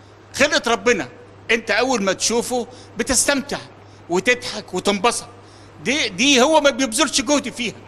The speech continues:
لأن هي موجودة في داخله. وهو واضح إنه نقل الكاريزما ديت لبقية الكاست.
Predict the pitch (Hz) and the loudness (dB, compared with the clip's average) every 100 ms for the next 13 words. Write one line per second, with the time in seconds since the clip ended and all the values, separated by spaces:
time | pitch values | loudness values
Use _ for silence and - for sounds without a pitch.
0 | - - - 214 226 214 269 262 214 190 | -20 -18 -2 0 2 2 2 2 2 0
1 | 247 269 226 196 175 151 170 147 117 - | 2 2 2 -2 -4 -4 -4 -6 -10 -20
2 | - - - - - - - 160 180 185 | -20 -20 -16 -16 -18 -20 -14 2 2 4
3 | 330 330 302 302 294 262 226 220 202 - | 4 4 6 4 4 0 -4 -12 -16 -20
4 | - - - 185 196 190 302 302 294 - | -20 -20 -6 -4 -2 2 2 2 -4 -4
5 | 254 285 247 247 233 254 269 208 202 269 | -4 -2 -4 -6 -4 0 -2 -2 -2 -2
6 | 269 226 247 - - | -2 -2 -2 -2 -4